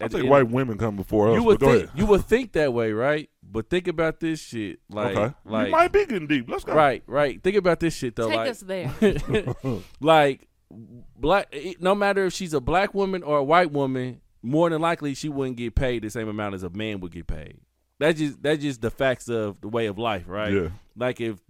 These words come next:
Speaker 2: y'all was both going for the same construction job, they'll pay her fucking less
Speaker 1: Mm.
Speaker 2: because they think she worth less than a
Speaker 3: Right.
Speaker 2: man would be, right?
Speaker 1: Mm.
Speaker 2: So, in, in, in, in reality, is like,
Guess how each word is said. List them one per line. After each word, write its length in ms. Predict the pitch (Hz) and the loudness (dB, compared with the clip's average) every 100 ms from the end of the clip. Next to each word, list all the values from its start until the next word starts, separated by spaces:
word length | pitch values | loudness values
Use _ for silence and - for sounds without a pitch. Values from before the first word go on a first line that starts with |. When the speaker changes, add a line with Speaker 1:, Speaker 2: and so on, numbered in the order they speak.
| 101 | -2
Speaker 2:
y'all 200 | 127 143 | 4 4
was 100 | 127 | 4
both 240 | 127 143 | 6 6
going 240 | 120 127 123 | 4 -2 -2
for 120 | 123 | -4
the 80 | 110 | -4
same 280 | 135 127 | -2 -4
construction 480 | 117 110 131 127 101 | -4 -6 -4 -4 -6
job, 300 | 95 104 101 | -4 -2 -2
they'll 180 | 110 113 | -2 -4
pay 220 | - 110 | -2 -2
her 140 | 107 110 | -2 -4
fucking 400 | 110 104 98 104 | -4 -6 -6 -4
less 340 | 104 92 - _ - | -4 -4 -10 _ -14
Speaker 1:
Mm. 100 | 104 | -10
Speaker 2:
because 160 | 107 | -6
they 100 | 113 | -6
think 260 | 107 123 117 | -6 -6 -8
she 300 | - - 92 - - | -10 -12 -14 -18 -4
worth 280 | 127 127 98 | 0 0 -2
less 360 | 101 92 87 - _ _ | -6 -6 -8 -14 _ _
than 140 | 113 | -8
a 40 | 101 | -6
Speaker 3:
Right. 60 | |
Speaker 2:
man 460 | 92 117 110 101 85 - | -4 -4 -4 -6 -10 -10
would 220 | 113 104 | -8 -6
be, 200 | 101 82 | -8 -8
right? 320 | 104 131 131 _ _ | -6 -4 -6 _ _
Speaker 1:
Mm. 60 | 117 | -6
Speaker 2:
So, 340 | 175 170 143 - _ _ _ _ - | 2 2 2 -4 _ _ _ _ -4
in, 180 | 165 175 | -2 -2
in, 260 | 175 180 - | -4 -8 -8
in, 120 | 165 - 131 - - | -12 -12 -20 -16 -10
in 160 | 185 160 | -6 -2
reality, 540 | 180 - 202 170 175 | -2 0 -2 0 0
is 140 | 165 | -2
like, 460 | 160 160 156 127 - | -2 -2 -2 -4 -12